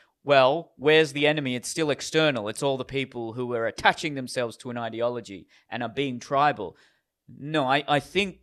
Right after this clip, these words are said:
the key is to look inwards and to ask yourself, "Where am I exhibiting tribalism? Where am I, uh, being irrational?" Because once you ask that question, once you actually ruminate on that, you, you, you, you'll see, you know, m-,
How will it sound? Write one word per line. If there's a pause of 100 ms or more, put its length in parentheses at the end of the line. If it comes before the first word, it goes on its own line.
the
key
is
to
look
inwards
and
to
ask
yourself,
"Where
am
I (200)
exhibiting
tribalism?
Where
am
I, (420)
uh, (260)
being
irrational?" (340)
Because
once
you
ask
that
question,
once
you
actually
ruminate
on
that,
you,
you, (120)
you, (140)
you'll
see, (520)
you
know,
m-,